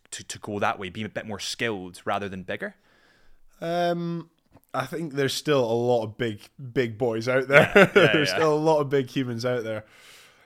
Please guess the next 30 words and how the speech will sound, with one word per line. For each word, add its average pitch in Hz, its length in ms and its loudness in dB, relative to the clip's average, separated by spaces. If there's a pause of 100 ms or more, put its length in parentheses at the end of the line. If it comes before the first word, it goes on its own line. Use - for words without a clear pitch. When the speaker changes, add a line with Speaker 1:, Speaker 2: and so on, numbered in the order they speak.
Speaker 2:
Um, 120 600 -6 (1000)
I 151 120 -2
think 170 400 -4
in 156 100 -4
terms, 143 800 -2 (760)
it 139 100 -2
is 143 140 -2
definitely 156 360 -2
getting 131 220 -2
more 123 180 -4
skillful. 117 560 -4
It's 113 100 -10
harder 120 340 -2
to 107 580 -6 (320)
break 110 380 -6
down 107 300 -8
defenses 107 480 -10
in 104 80 -12
attack. 104 480 -8
It's - 120 -16
harder 98 340 -12
to - 160 -20
score, 98 640 -12
et - 80 -20
cetera. 95 440 -12
Speaker 1:
Mm. 101 60 -18 (600)
Speaker 2:
So - 120 -10
everyone's 120 380 -2
having 110 260 -6
to 101 500 -8